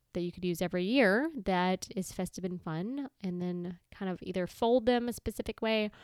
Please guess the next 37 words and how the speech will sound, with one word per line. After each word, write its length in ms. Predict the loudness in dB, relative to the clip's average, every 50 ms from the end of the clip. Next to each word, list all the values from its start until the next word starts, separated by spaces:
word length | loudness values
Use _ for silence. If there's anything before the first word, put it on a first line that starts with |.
| -20 -20 -16 -8
or 100 | -2 2
also 200 | 2 2 2 2
you 120 | -2 -2 -2
could 140 | -4 -4 -4
use 140 | -4 -4
different 260 | -4 -4 -6 -4 -2 0
ribbon 480 | 0 2 2 2 0 0 0 -2 -4 -6 -8
to 140 | -6 -6 -4
just 260 | -4 -4 -6 -6 -6
kind 160 | -6 -4 -4
of, 160 | -4 -4 -6 -8
you 80 | -6 -6
know, 80 | -6 -6
keep 220 | -6 -8 -8 -6 -6
everything 300 | -4 -4 -4 -2 -2 -4
in 80 | -4 -6
place, 380 | -6 -4 -4 -4 -4 -4 -6 -8
and 180 | -6 -4 -4
I 40 | -4
think 200 | -4 -4 -6 -6
it's 120 | -8 -8 -8
gonna 140 | -6 -6
look 160 | -6 -6 -4 -2
really 180 | -2 0 0
nice. 240 | 0 0 -2 -2 -2
So 220 | 0 2 2 4
I'm 140 | 4 2 2
doing 200 | 2 2 2 2
a 40 | 2
combo 480 | 2 4 4 6 6 8 8 8 8 6
this 240 | 4 2 0 0
year 260 | 0 0 2 0 0 -4 -8 -18 -20 -20 -20 -20 -14
because 160 | -8 -6 -4
I 60 | -4 -4
still 260 | -2 0 2 2 2
have 200 | 2 2 -2 -2
some 340 | 0 0 0 0 0 -2